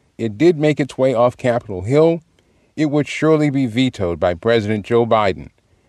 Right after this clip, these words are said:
who has enjoyed consistent support from the L G B T Q community, and who is credited from talking then-President Barack Obama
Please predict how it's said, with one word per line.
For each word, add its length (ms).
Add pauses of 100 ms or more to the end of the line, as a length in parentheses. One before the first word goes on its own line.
(260)
who 100
has 120
enjoyed 460
consistent 580
support 420
from 180
the 100
L 180
G 180
B 220
T 220
Q 260
community, 600 (540)
and 140
who 100
is 100
credited 600 (460)
from 160
talking 480
then-President 720
Barack 320
Obama 520